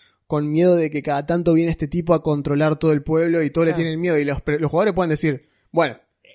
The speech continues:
Speaker 2: Es
Speaker 1: este es el malo".
Speaker 2: claro, es el tirano que hay acá, acá.
Speaker 1: Exacto.
Speaker 2: Pobre
Speaker 1: Y
Speaker 2: gente.
Speaker 1: resulta que es un dragón de bronce que se encargó de ese pueblo en épocas de guerra,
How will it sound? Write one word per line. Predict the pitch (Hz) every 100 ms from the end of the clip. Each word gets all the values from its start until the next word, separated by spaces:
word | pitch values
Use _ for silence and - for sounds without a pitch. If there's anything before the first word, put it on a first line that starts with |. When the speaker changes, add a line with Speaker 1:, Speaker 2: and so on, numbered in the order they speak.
| _
Speaker 2:
Es | 170 175
Speaker 1:
este | 220
es | 202
el |
malo". | 180 160 139
Speaker 2:
claro, | 123
es | 156
el | 185
tirano | 175 160 165 175
que | 151
hay | 143
acá, | 135 139
acá. | 123 131 113
Speaker 1:
Exacto. | - 147 120 151
Speaker 2:
Pobre | 160
Speaker 1:
Y | 143
Speaker 2:
gente. | 156
Speaker 1:
resulta | 156 175 175
que | 170
es |
un | 170
dragón | 165 170
de | 175
bronce | 180 190 190 208 220 _ _ _ _ -
que | 151 147
se | 156 151 147 147 147 147
encargó | 151 151 143 143 160 170 185
de | 185
ese | 185 185 165
pueblo | 180 170 151
en | 160
épocas | 165 170 170
de | 175
guerra, | 175 208 196 202 220 247